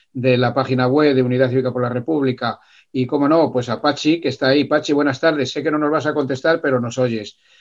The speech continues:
Pachi es el que está al frente de la nave del Estado, es decir, a, a, a los mandos,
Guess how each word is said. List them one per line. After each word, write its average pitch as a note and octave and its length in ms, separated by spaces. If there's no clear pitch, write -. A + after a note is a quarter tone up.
Pachi C#3 260
es C#3+ 100
el C3+ 100
que C3 80
está C#3 200
al C3+ 120
frente D3+ 340
de C3+ 100
la B2+ 120
nave C#3+ 240
del C3 160
Estado, B2 640
es B2+ 140
decir, C3+ 340
a, A#2 220
a, B2+ 240
a B2+ 160
los A#2+ 140
mandos, D3 460